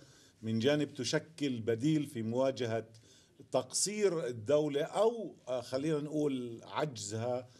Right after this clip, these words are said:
لظروف، آه، موضوعية.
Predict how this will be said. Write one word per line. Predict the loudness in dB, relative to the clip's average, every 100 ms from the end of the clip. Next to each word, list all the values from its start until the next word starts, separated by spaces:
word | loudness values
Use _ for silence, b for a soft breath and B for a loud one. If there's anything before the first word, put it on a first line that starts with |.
| B B -12
لظروف، | -2 2 2 0 -4 -4 -2 -2 0 0 -2 -6 -6
آه، | -2 -2 -2 -4 -6 -10
موضوعية. | -2 0 0 -4 -6 -8 -12